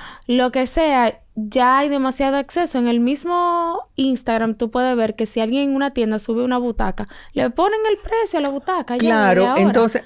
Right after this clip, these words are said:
Speaker 2: ah,
Speaker 1: O sea
Speaker 2: te, te puse la butaca, vamos a poner un cliente, y yo compré esa butaca, que
Speaker 1: Ujú.
Speaker 2: salió en tres mil quinientos pesos, porque
Speaker 1: Ujú.
Speaker 2: salió en la, en, en, en la tienda
Speaker 1: En
Speaker 2: aquella
Speaker 1: X
Speaker 2: que está para allá.
Speaker 1: tienda, ajá.
Speaker 2: X, ajá,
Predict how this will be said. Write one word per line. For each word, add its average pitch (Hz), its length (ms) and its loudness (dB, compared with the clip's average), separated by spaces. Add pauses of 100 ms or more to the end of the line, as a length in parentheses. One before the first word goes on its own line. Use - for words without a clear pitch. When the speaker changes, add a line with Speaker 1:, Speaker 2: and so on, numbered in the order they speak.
Speaker 2:
ah, 196 200 2
Speaker 1:
O 165 40 -2
sea - 100 0
Speaker 2:
te, 196 120 0
te 196 220 2
puse 240 260 2
la 247 80 4
butaca, 104 600 -2
vamos 117 300 2
a - 40 -4
poner 147 360 0
un 113 200 -2
cliente, 98 560 0
y 110 160 0
yo 110 160 -2
compré 120 340 -2
esa 127 160 -4
butaca, - 540 -12 (180)
que 247 80 -2
Speaker 1:
Ujú. 277 80 -4
Speaker 2:
salió 107 340 0
en 113 380 -2 (100)
tres 95 220 -2
mil 139 300 0
quinientos 101 580 -6
pesos, - 420 -10
porque 262 180 -2
Speaker 1:
Ujú. 90 80 -2
Speaker 2:
salió 101 380 0
en 104 240 -2
la, 90 140 -4
en, 104 140 -4
en, 98 340 -6
en 107 120 -8
la 95 120 -4
tienda 123 300 -2
Speaker 1:
En 254 80 -2
Speaker 2:
aquella 135 240 2
Speaker 1:
X 269 40 0
Speaker 2:
que 269 60 0
está - 120 -4
para 226 100 2
allá. 208 80 0
Speaker 1:
tienda, 202 240 -4 (200)
ajá. 233 280 -4
Speaker 2:
X, 98 420 -2 (300)
ajá, 82 400 -2